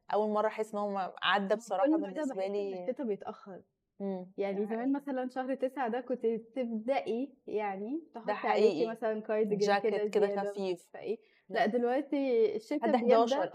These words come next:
Speaker 1: أصلا.
Speaker 2: آه، لحد يعني ده
Speaker 1: لا.
Speaker 2: دلوقتي بقى حتى اتناشر ما بقاش
Speaker 1: أيوة.
Speaker 2: ساقعة أوي كده.
Speaker 1: الحمد لله.
Speaker 2: الحمد لله.
Speaker 1: يعني هو ده طبعا global warming وبلوى سودا، بس الحمد
Speaker 2: بس
Speaker 1: لله.
Speaker 2: يعني ماشي الحال.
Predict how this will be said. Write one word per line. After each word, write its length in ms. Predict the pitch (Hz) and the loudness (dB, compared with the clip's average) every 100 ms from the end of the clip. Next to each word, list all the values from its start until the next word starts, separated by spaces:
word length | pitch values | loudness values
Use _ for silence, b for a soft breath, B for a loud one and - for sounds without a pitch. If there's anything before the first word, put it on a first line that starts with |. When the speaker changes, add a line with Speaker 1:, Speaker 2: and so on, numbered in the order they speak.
| 196 | -6
Speaker 1:
أصلا. 380 | - 175 165 220 | -8 -12 -6 -4
Speaker 2:
آه، 220 | 294 320 | -2 -4
لحد 340 | 330 269 247 262 262 _ _ _ | -6 -4 -4 -6 -8 _ _ _
يعني 360 | 190 185 190 190 190 | -18 -16 -16 -18 -16
ده 140 | 185 | -12
Speaker 1:
لا. 60 | 196 | -8
Speaker 2:
دلوقتي 340 | 220 240 285 | -6 -6 -6
بقى 140 | 254 208 | -4 -6
حتى 240 | 254 - | -10 -8
اتناشر 460 | 269 247 247 262 302 | -6 -6 -8 -8 -6
ما 60 | 302 | -4
بقاش 140 | - | -4
Speaker 1:
أيوة. 200 | 190 185 | -4 -6
Speaker 2:
ساقعة 260 | 180 - - | -10 -8 -6
أوي 160 | 240 | -6
كده. 200 | 240 214 - _ - | -6 -10 -12 _ -20
Speaker 1:
الحمد 320 | 202 - 415 | -12 -4 0
لله. 300 | 359 180 - - _ 466 | 2 0 -2 -8 _ -2
Speaker 2:
الحمد 160 | 403 277 277 | 0 0 0
لله. 140 | 277 | -2
Speaker 1:
يعني 120 | 214 220 | 2 6
هو 120 | 226 | 8
ده 100 | 233 | 8
طبعا 280 | 285 302 277 | 8 8 10
global 220 | 254 262 269 | 10 10 12
warming 340 | 240 269 269 247 | 12 12 8 6
وبلوى 420 | 214 220 247 226 | 6 8 8 8
سودا، 360 | 226 233 247 262 B B 196 | 6 6 8 6 B B -16
بس 120 | 202 | -6
الحمد 200 | 208 214 | -2 2
Speaker 2:
بس 40 | 208 | 2
Speaker 1:
لله. 120 | 170 | 2
Speaker 2:
يعني 400 | 131 - - 113 | 0 -4 -4 -2
ماشي 260 | 349 339 311 | 0 0 -2
الحال. 340 | - 196 - | -2 -6 -6